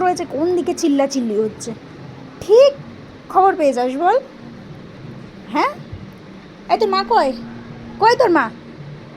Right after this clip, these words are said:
মাকে গ-, গন্ধ শুকে আনতে হবে। কই তোর মা কই? চল, মা যাবি? মা যাবি? মা যাবি? যাবি? তোর মা কোন দিকে গেছে?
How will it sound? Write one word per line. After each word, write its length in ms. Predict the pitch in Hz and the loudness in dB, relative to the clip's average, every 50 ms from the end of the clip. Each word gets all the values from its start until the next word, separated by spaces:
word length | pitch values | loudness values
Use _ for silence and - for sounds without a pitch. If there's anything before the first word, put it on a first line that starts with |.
| - - 262 | -10 -2 0
মাকে 240 | 294 302 302 403 | 0 0 2 0
গ-, 280 | 359 302 302 302 302 277 262 | 0 2 2 2 2 0 -2
গন্ধ 240 | 285 285 302 330 370 | 0 0 0 2 0
শুকে 240 | 427 403 - 427 523 | 0 0 -2 -4 -4
আনতে 240 | 539 523 523 523 640 | -2 -2 0 2 2
হবে। 300 | 587 508 - 466 214 208 - - | 4 4 4 2 0 0 0 2
কই 140 | 403 427 | 2 2
তোর 120 | 415 403 381 | 4 2 0
মা 120 | 403 427 427 | 0 0 2
কই? 200 | 453 415 320 262 | 4 2 2 2
চল, 220 | 277 - 359 311 269 - - - - - - - | 2 2 2 2 2 0 -8 -18 -18 -12 -6 -4
মা 100 | 294 320 | -2 0
যাবি? 260 | 370 415 523 440 285 - - - - - - - - - - - | 2 4 4 2 2 -2 -12 -20 -20 -20 -20 -20 -20 -20 -16 -12
মা 80 | 240 254 | -8 -2
যাবি? 220 | - 294 320 453 | 0 2 4 4
মা 140 | 539 453 349 359 | 4 4 4 2
যাবি? 280 | 415 523 554 508 349 - - - - - - | 4 6 6 4 4 2 -4 -12 -14 -10 -6
যাবি? 540 | - 247 277 - 539 - 698 508 370 262 220 - - - - - - - - - | -2 -2 2 2 2 6 6 6 6 4 -2 -8 -14 -18 -18 -16 -16 -16 -8 -4
তোর 80 | 285 | 0
মা 100 | 330 381 | 0 0
কোন 200 | 392 - 427 440 | 2 0 -2 0
দিকে 160 | 466 466 - 494 | 0 0 0 0
গেছে? 280 | 539 508 494 349 285 | 0 0 0 0 0